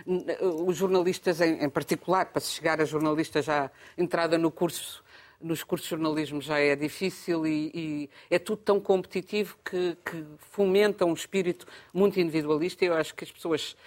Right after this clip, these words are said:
têm que parar, pensar e, e perceber que têm de se unir e, e lutar pelos seus direitos. Foi o caso na T S F esta semana e, portanto, houve uma greve inédita, eh, desde o início da T S F até hoje,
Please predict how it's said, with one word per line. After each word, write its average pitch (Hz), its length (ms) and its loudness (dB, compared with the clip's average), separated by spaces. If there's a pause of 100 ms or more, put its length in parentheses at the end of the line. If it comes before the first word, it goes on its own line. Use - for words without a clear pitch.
(420)
têm 196 280 4
que - 100 -8
parar, 170 360 0
pensar 160 440 0
e, 156 220 0
e 175 100 -4
perceber 190 540 2
que - 100 -14
têm 165 220 2
de - 80 -6
se - 120 -8
unir 170 300 4
e, 156 200 0
e 175 40 4
lutar 156 300 0
pelos - 160 -8
seus 156 220 2
direitos. 180 280 0
Foi 185 140 2
o 165 60 2
caso 143 280 0
na 143 80 2
T - 140 -2
S 127 260 -4
F - 180 -10 (360)
esta 147 240 0
semana 190 420 0
e, 160 60 0
portanto, - 380 -10
houve 139 100 -4
uma 143 100 0
greve 143 300 0 (240)
inédita, 180 680 4 (560)
eh, 143 520 4
desde 147 360 2
o 143 160 2
início 147 400 0
da 147 120 0
T 151 120 0
S 143 200 0
F 139 160 -4
até 143 160 0
hoje, 180 380 2